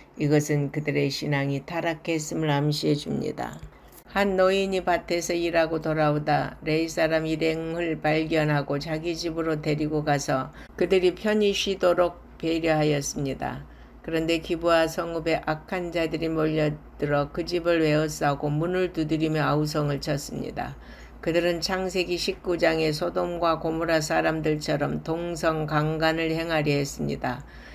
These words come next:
결국 레위 사람의 첩이 끌려나가 밤새도록 능욕을 당했습니다. 이는 가나안 사람들의 죄악이 이미 이스라엘 사회 안으로 깊숙이 들어왔음을 보여줍니다.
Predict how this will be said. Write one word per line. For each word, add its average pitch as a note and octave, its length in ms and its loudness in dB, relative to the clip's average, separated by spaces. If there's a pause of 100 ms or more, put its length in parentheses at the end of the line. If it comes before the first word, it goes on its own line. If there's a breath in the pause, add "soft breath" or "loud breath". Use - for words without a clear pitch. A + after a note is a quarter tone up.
(320 loud breath)
결국 F#3 560 4
레위 F#3 320 4
사람의 F3 600 2
첩이 F#3 400 0
끌려나가 E3+ 680 0
밤새도록 E3 1000 -2
능욕을 E3 600 2
당했습니다. C#3+ 880 -2 (600 loud breath)
이는 D#3 540 2
가나안 D#3 540 2
사람들의 D3+ 720 0
죄악이 D3+ 560 2
이미 F3+ 420 0
이스라엘 E3+ 520 0
사회 D#3+ 340 2
안으로 D3+ 460 0
깊숙이 D#3+ 560 -6
들어왔음을 D3+ 680 0
보여줍니다. C#3+ 920 -2